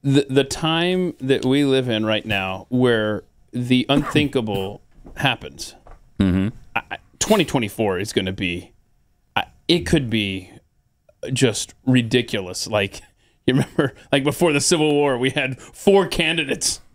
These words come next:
Speaker 2: Yeah.
Speaker 1: you know, at the end. <laughs>
Speaker 2: Yeah.
Speaker 1: I, I could see something like that happening again.
Speaker 2: Yeah,
Speaker 1: Mm.
Speaker 2: definitely. Uh, a senior Russian lawmaker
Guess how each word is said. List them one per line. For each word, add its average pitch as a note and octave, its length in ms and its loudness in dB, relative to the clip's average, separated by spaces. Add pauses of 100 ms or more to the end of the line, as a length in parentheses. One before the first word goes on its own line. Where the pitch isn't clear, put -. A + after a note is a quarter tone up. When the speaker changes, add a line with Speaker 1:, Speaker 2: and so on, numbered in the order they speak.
(220)
Speaker 2:
Yeah. G#2+ 240 2
Speaker 1:
you C3 160 -4
know, E3 140 2
at D3+ 120 0
the D#3+ 240 2
end. D3 300 -2
<laughs> - 60 -20 (180)
Speaker 2:
Yeah. D3+ 260 0
Speaker 1:
I, F#3 60 2
I F#3+ 40 0
could A#3+ 200 -2
see A#3 160 -2
something F3+ 320 2
like E3 220 -2
that D#3 160 0
happening D#3 380 -2
again. D3+ 440 -2 (220)
Speaker 2:
Yeah, C#2+ 300 -2 (360)
Speaker 1:
Mm. C3 200 0 (160)
Speaker 2:
definitely. C#2 460 -2 (1200)
Uh, D#3+ 320 0 (100)
a E3+ 180 -2
senior C#4 600 0
Russian F#3+ 460 0
lawmaker D#3 640 -2